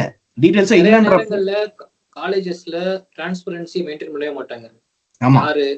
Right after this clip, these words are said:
Speaker 2: ஃபேக்கல்டி பேர் என்ன இருக்காது. கிரிமினாலஜின்னு இருந்துச்சுன்னா கிரிமினாலஜிக்குன்னு ஒரு ஸ்பெசிபிக் பேஜ் கூட இருக்காது. அப்படியே பேர் போட்டிருந்தாலும் அவங்க குவாலிஃபிகேஷன் என்ன இருக்காது. அப்படியே குவாலிஃபிகேஷன் போட்டிருந்தாலும் அவங்களோட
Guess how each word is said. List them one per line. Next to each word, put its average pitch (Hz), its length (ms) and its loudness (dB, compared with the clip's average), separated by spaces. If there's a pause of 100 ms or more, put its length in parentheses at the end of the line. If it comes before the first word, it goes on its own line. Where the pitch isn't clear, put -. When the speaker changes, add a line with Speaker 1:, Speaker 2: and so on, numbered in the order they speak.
(360)
Speaker 2:
ஃபேக்கல்டி 151 400 -4
பேர் 165 220 4
என்ன 143 260 -4
இருக்காது. 135 400 -2 (440)
கிரிமினாலஜின்னு 180 600 0
இருந்துச்சுன்னா 160 340 -8
கிரிமினாலஜிக்குன்னு 180 640 -2
ஒரு 160 180 0
ஸ்பெசிபிக் 170 540 -6
பேஜ் 180 260 2
கூட 170 180 2
இருக்காது. 120 360 -4 (520)
அப்படியே 190 400 2
பேர் 202 320 4
போட்டிருந்தாலும் 170 480 -10
அவங்க 170 140 -12
குவாலிஃபிகேஷன் 175 560 -8
என்ன 147 180 -16
இருக்காது. 123 360 -14 (160)
அப்படியே 190 380 0
குவாலிஃபிகேஷன் 190 600 -2
போட்டிருந்தாலும் 170 340 -8
அவங்களோட 175 200 -6